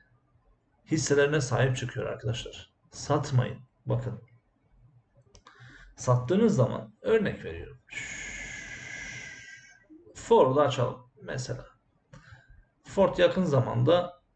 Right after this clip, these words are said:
beş yüzlü rakamlardan, bakın iki ay gibi bir sürede, belki bir ay gibi bir sürede, şurası mesela ne zaman? Mayıs'ın yirmi üçü.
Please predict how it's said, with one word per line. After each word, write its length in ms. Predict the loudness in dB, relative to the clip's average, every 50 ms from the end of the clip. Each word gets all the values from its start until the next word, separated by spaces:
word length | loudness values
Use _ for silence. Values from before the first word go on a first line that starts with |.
| _ _ _
beş 300 | 2 2 2 2 2 0
yüzlü 240 | 0 2 2 4 6
rakamlardan, 880 | 6 4 4 4 4 4 4 4 2 0 -4 -2 -2 -2 -2 -2 -8 -14 -18 -10 -8
bakın 300 | -8 -6 -4 -6 -6 -4
iki 260 | -4 -4 -4 -2 -2
ay 180 | 0 0 0 0
gibi 200 | -2 -4 -4 -4
bir 60 | -6
sürede, 360 | -6 -2 0 2 2 2 0
belki 340 | -2 -4 -4 -6 -6 -2 2
bir 140 | 2 2 2
ay 180 | 2 0 -4
gibi 240 | -6 -8 -10 -6 -4
bir 60 | -4
sürede, 520 | -4 -4 -4 -6 -6 -4 -4 -4 -4 -4 -6 -10 _ _ _
şurası 400 | -20 -14 -8 -4 -4 -4 -2 -2
mesela 380 | -2 -2 -2 0 0 0 2 0
ne 120 | 0 0
zaman? 380 | -2 -2 -4 -4 -6 -8 -8 -14 _ _ -20 -20 _ _ _ _ -6
Mayıs'ın 420 | 0 2 2 2 2 2 0 2
yirmi 320 | 2 2 4 4 4 4
üçü. 440 | 2 0 -2 -2 -2 -2 -2 -4 -6